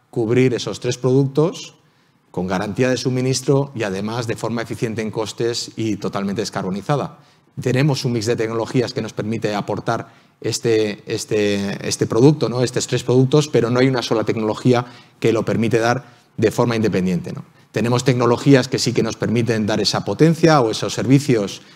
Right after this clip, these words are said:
pero son tecnologías que tienen emisiones y que, por lo tanto, pues, a muy, a largo plazo no formarán parte probablemente de nuestro mix energético.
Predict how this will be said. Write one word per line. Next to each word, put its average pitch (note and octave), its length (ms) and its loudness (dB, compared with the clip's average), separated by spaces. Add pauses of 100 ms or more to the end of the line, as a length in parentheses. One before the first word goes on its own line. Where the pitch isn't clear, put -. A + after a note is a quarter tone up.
(500)
pero B2+ 340 4 (520)
son A#2+ 200 0
tecnologías A2 760 2 (120)
que G#2 100 -4
tienen G#2 520 -2
emisiones C3+ 640 2
y G#2+ 40 -8
que, G#2 120 -2
por G#2+ 100 -4
lo G#2 80 -4
tanto, A2 380 -2 (360)
pues, G#2+ 260 -2
a G2 60 -2
muy, G#2+ 200 -4
a G#2+ 80 -4
largo A2+ 260 0
plazo C3+ 240 -2
no A2 140 -4
formarán G#2+ 400 -4
parte A2+ 280 0
probablemente A2+ 460 0
de A2 60 0
nuestro G#2 240 -6
mix G2 180 -4
energético. B2 640 0